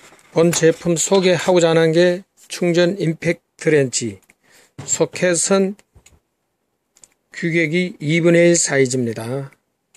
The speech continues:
그리고 배터리는 이점영 암페어이며 이분의 일 소켓 렌치에 보면은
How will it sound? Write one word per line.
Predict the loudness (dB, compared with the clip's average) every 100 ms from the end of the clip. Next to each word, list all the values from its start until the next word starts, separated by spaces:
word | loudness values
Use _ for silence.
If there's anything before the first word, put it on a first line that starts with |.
| _ _ _ _ _ _ _ _ _ _ _ _ _ -20
그리고 | -8 -2 -2 0
배터리는 | -2 -2 -2 0 2 2
이점영 | 0 -4 -2 0 2 2 2
암페어이며 | -2 -2 -4 -2 -2 0 0 -2 _ _ _ _ _ _ _ -16 _ _ _ -20 _ _ _ _ _ -20 -20 -18 -16 -14 -16 -16 -20 _ _ -20 -20 -18 -16 -16 -18 _ _ _ _ -20 -20 -8
이분의 | -4 0 2 4
일 | 2 -2
소켓 | -10 -10 -10 -4 0
렌치에 | 0 0 0 2
보면은 | 2 2 0 -2 -4